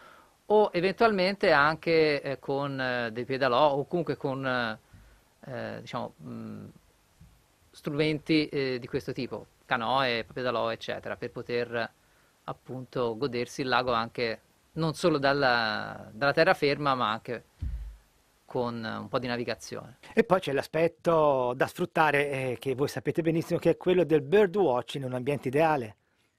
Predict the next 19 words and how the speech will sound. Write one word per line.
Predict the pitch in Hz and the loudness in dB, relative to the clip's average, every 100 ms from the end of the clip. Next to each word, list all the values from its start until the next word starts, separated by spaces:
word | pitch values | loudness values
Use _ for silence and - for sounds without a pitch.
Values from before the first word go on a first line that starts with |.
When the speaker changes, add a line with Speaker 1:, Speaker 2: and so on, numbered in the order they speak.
| - - _ _ | -20 -20 _ _
Speaker 1:
Sì, | - - 240 - | -6 0 0 -2
ambiente | 143 139 175 170 - 170 | -4 0 0 0 0 2
ideale | 165 151 175 233 247 269 277 277 - | 4 4 4 6 6 6 6 4 2
e, | - 202 214 208 | 0 4 4 2
eh, | - 170 160 156 151 147 | -2 2 4 6 4 2
non | 147 175 180 | 0 -2 -2
solo, | - 247 226 160 143 131 - | 4 6 8 6 4 2 -2
eh, | 156 139 131 123 120 117 117 113 117 | -4 -2 0 0 -2 -2 -4 -6 -8
birdwatching, | 120 131 147 151 160 165 - 160 160 180 175 185 | -6 -4 0 4 6 4 0 -2 0 2 2 0
ma | 165 175 165 | 2 2 2
anche | - 190 202 - | 2 2 2 0
una | 180 151 143 139 | 0 2 0 0
collaborazione | 160 156 165 165 - 240 180 | 0 2 2 0 0 0 0
con | 139 151 | -2 -2
la | 170 | -2
lipu | 220 233 | -2 -4
che | 151 | -4
ha | 127 | -2
partecipato | 135 127 127 147 160 151 175 202 208 | -2 -4 -8 0 4 4 2 0 -4